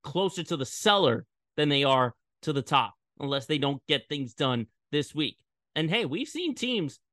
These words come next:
go through the wild card and get to the World Series. But like I said last week, the Rays are a team that has to win a World Series. They don't have to get there. They have to win it because they've been there enough times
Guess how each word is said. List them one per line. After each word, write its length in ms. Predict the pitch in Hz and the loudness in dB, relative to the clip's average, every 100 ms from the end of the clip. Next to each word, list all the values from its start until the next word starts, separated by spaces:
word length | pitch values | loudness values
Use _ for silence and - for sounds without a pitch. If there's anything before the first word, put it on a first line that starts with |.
| _ - | _ 2
go 180 | 190 | 4
through 260 | 220 202 214 | 4 0 -2
the 60 | 160 | 0
wild 340 | 139 175 165 | 2 0 0
card 220 | 147 127 | -2 -4
and 180 | 107 135 | -4 -2
get 200 | 139 139 | -2 -2
to 80 | 143 | -6
the 80 | 131 | -2
World 280 | 127 120 | 0 -2
Series. 420 | - 151 123 110 - | -2 -2 -2 -4 -6
But 200 | 139 127 _ _ - | -4 -4 _ _ -4
like 200 | 170 208 | -2 0
I 120 | 185 | -2
said 380 | 131 - 165 104 _ _ _ _ - | -2 -2 -2 -2 _ _ _ _ -6
last 380 | 143 139 - | -2 -2 -4
week, 160 | 127 101 _ _ _ - | -12 -12 _ _ _ -4
the 60 | |
Rays 380 | 127 156 214 233 | 4 6 6 4
are 160 | 202 160 | 2 2
a 40 | |
team 280 | - 160 160 | 0 -6 -2
that 140 | 143 | -2
has 240 | 165 147 - | 2 0 0
to 100 | 139 | -4
win 640 | 117 113 127 175 127 117 _ _ _ - | -4 -4 2 2 2 -2 _ _ _ -4
a 80 | 135 | 0
World 400 | 127 127 117 - | 2 2 0 -6
Series. 400 | 135 117 - - | -10 -10 -10 -2
They 120 | 139 | 2
don't 260 | 131 175 233 | 4 4 4
have 200 | 254 233 | 0 -2
to 80 | 233 | -6
get 280 | 170 226 - | 0 0 0
there. 320 | 135 123 117 _ _ | 0 0 0 _ _
They 140 | 135 131 | -4 -4
have 380 | - 147 135 - | -2 -2 -2 -4
to 80 | |
win 240 | 127 127 131 | -4 -2 -2
it 120 | - - | -4 -10
because 240 | 135 123 | -6 -4
they've 240 | 120 117 - | -2 -4 -2
been 260 | 151 214 | 0 0
there 220 | 196 190 - | 0 0 -2
enough 360 | 131 123 139 - - | -4 0 -2 -4 -10
times 460 | 143 120 117 117 | -6 -4 -4 -8